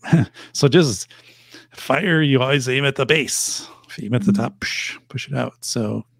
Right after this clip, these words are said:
Speaker 1: keeping yourself, the, uh, exit, um,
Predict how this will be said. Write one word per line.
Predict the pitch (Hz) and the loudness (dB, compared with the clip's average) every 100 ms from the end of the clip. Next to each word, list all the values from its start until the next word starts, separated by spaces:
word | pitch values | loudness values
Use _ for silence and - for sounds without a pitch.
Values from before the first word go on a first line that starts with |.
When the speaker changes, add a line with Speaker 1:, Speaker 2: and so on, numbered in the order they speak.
| _ _ _ - | _ _ _ -6
Speaker 1:
keeping | 147 139 123 | 0 4 6
yourself, | 120 113 110 - 113 120 - - _ _ _ _ _ _ _ _ | 6 4 2 2 2 2 -4 -20 _ _ _ _ _ _ _ _
the, | 110 - - | -8 -6 -8
uh, | 127 104 110 | -8 -6 -4
exit, | 135 139 - 147 - _ _ _ _ _ _ _ - | -4 -4 -4 -6 -6 _ _ _ _ _ _ _ -6
um, | 107 107 107 | -4 -4 -6